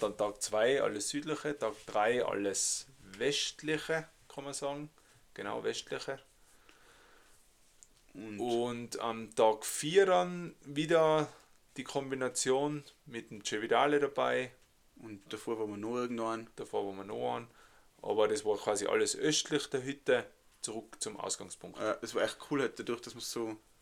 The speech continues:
Speaker 2: zusammenbasteln haben. Also das habe ich schon echt cool gefunden, weil wir haben fast keine Weg zweimal gemacht.
Speaker 1: Ja, und du hast halt so ein bisschen so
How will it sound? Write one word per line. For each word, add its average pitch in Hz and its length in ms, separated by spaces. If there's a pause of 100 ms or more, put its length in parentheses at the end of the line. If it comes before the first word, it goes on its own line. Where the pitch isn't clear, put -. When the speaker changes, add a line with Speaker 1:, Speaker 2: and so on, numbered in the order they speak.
(340)
Speaker 2:
zusammenbasteln 117 480
haben. 107 100
Also 117 140
das 123 120
habe 135 120
ich 131 80
schon 139 120
echt - 280 (100)
cool 135 100
gefunden, 113 260
weil 110 120
wir 120 80
haben 113 160 (500)
fast - 320
keine 127 300
Weg 127 240
zweimal 110 320
gemacht. 95 440
Speaker 1:
Ja, 120 160
und 107 220
du 110 100
hast 104 120
halt 107 200 (100)
so 107 180
ein - 80
bisschen 110 320
so 107 340